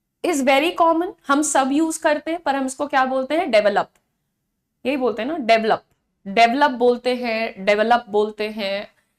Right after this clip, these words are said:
and डेवलपमेंट बोलते हैं। तो ऐसे बहुत सारे प्रोनाउंसिएशंस इसके, अ,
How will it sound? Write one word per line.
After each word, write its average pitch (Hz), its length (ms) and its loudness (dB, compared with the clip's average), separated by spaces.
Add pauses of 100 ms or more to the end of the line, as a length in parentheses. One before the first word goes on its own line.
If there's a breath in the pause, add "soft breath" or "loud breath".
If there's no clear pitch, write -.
(240)
and 320 220 -4 (1400)
डेवलपमेंट 233 840 2
बोलते 208 380 -2
हैं। 202 600 -4
तो 202 160 2
ऐसे 359 540 0
बहुत 277 400 2
सारे 269 340 4
प्रोनाउंसिएशंस 254 1040 -4
इसके, 233 540 -2
अ, 190 100 -2